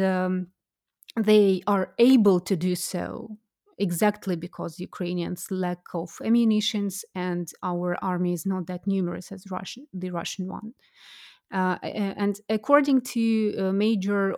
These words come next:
O-, Oleksiy Hetman, um, Russian assaults m-,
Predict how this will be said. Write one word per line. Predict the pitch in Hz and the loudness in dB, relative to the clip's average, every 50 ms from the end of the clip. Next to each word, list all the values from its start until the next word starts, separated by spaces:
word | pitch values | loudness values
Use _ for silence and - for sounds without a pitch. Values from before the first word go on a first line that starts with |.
| _ | _
O-, | - 190 190 185 - | -2 -2 -2 -2 -2
Oleksiy | - - 202 196 196 190 - - 214 196 | -2 -2 -2 -2 -2 -4 -4 -4 -4 -4
Hetman, | - - 320 311 - - 208 175 180 196 - _ _ _ _ _ _ _ _ _ _ _ - | -2 -2 -4 -4 -2 -2 -2 -2 -2 -4 -8 _ _ _ _ _ _ _ _ _ _ _ -4
um, | 185 175 170 165 165 - _ - - | -2 0 0 0 -2 -6 _ -12 -8
Russian | 220 196 208 226 262 277 - - 277 254 247 - | -6 -2 0 0 0 0 -2 0 0 0 0 0
assaults | 220 208 - - - 269 254 269 220 180 208 - - - - - - | -4 -4 -4 -2 2 4 4 4 4 2 0 -6 -8 -10 -10 -6 -4
m-, | 214 196 | -6 -6